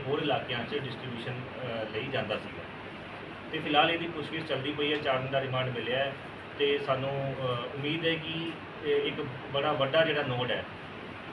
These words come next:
ਅ, ਮਤਲਬ ਜਿਵੇਂ ਆਪਾਂ ਕਹਿੰਦੇ ਹਾਂ ਕਿ ਬਈ ਆਪਾਂ ਵੱਡੇ, ਅ, ਸਮਗਲਰਾਂ ਨੂੰ ਹੱਥ, ਅ, ਪਾਉਣ ਦੇ ਵਿੱਚ ਸਾਡੀ ਪੁਲਿਸ ਨੇ ਬੜੀ ਸਫਲਤਾ ਹਾਸਲ ਕੀਤੀ ਹੈ। ਇਸ ਨੋਡ ਦੇ ਫੜੇ ਜਾਣ ਤੋਂ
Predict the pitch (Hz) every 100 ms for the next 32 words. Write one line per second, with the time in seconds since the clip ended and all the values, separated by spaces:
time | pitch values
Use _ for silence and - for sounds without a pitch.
0 | - 127 117 113 113 117 - - 131 127
1 | 127 135 131 123 131 135 127 131 135 131
2 | 131 127 127 127 120 117 135 135 131 -
3 | 131 120 107 - - - - 131 131 123
4 | 131 117 113 - 131 127 127 - 139 120
5 | 113 151 - - 127 139 135 131 139 131
6 | 127 - 120 123 123 120 139 127 123 131
7 | 127 - - 135 120 147 135 131 127 123
8 | 127 123 160 - - - - 185 202 185
9 | 160 151 147 151 139 127 131 131 - 135
10 | - - - - - - 147 170 151 127
11 | 127